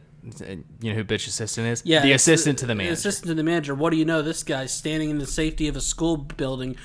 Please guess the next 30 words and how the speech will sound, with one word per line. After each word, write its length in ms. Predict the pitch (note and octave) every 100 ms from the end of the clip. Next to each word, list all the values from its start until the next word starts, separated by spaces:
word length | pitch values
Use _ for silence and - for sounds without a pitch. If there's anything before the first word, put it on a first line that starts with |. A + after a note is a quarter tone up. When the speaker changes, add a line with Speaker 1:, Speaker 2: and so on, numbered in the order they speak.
| - -
Speaker 2:
warning 380 | D#3+ A#3+ C#4 B3+
others 320 | A#3+ A#3 F3+
about 260 | D#3+ D#3+ D3+
how 180 | - G#3+
much 300 | A3+ G3 D3+
danger 380 | F3+ A3 E3 D3
they're 220 | C#3+ C#3
in 200 | C#3+ C#3
while 180 | D3 D3+
making 380 | E3 F#3+ G#3+
it 100 | G3
very 300 | C#3 D3 G#3+
clear 460 | G#3 A3+ A#3+ F3+ D#3+ - - -
that 140 | E3+
he 140 | A#3+
has 200 | C#4 G3+
no 220 | F3 F3 F#3+
intention 460 | F#3+ G3+ G3+ G#3
whatsoever 580 | A3+ A#3+ - A3+ C4 A#3
on 100 | G3+
coming 320 | G3 G3+ A3+
to 100 | A3
help." 380 | A3 C4 A#3+ - - - - - -
Speaker 1:
And 100 | D3+
then 80 | F#3
he 80 | A#3
tells 260 | G#3 F#3+ -
Fushi 400 | F3+ G3 G3+ D3+
to 80 |
just, 280 | C#3 C#3+ -